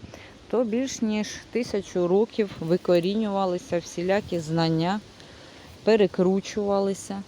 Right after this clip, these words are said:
І для того, щоб взагалі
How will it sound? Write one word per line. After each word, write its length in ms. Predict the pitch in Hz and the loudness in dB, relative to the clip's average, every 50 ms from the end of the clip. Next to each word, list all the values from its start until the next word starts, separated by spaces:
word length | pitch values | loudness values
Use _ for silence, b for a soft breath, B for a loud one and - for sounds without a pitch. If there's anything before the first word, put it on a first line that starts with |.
| B B B B B B B B - - | B B B B B B B B -20 -16
І 40 | - | -14
для 380 | 52 50 50 - 175 196 196 208 | -12 -12 -10 -6 -2 0 0 0
того, 360 | - - 254 254 220 226 226 | 0 0 0 2 2 2 2
щоб 340 | - - - - 214 208 180 - | 0 0 -2 -2 -2 -2 -2 -2
взагалі 1200 | 175 170 - 185 175 185 185 208 220 208 208 233 233 226 208 190 170 151 139 135 127 95 98 117 | 0 2 2 2 2 2 2 4 4 4 4 4 4 4 4 4 2 2 2 2 2 2 2 0